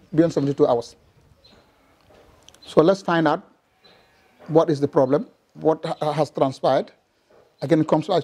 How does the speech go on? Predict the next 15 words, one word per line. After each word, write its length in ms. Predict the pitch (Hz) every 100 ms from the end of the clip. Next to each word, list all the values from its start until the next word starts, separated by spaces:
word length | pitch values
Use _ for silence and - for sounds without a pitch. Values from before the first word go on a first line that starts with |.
| -
communication. 540 | 151 127 123 123 - - _ _ _ _ _ _ _ _ _
Su 160 | - 196
fekkee 200 | 190 185
ne, 80 | 175
um, 280 | 160 151 151
Inspector 500 | 147 143 160 160 147
General 220 | 143 143
Police 320 | 143 135 135
and 280 | 147 147 151
communi-, 380 | 160 151 147 147
media 200 | 156 151
officer 240 | 143 131
bi 80 | 131
génne 280 | 135 151
na, 100 | 139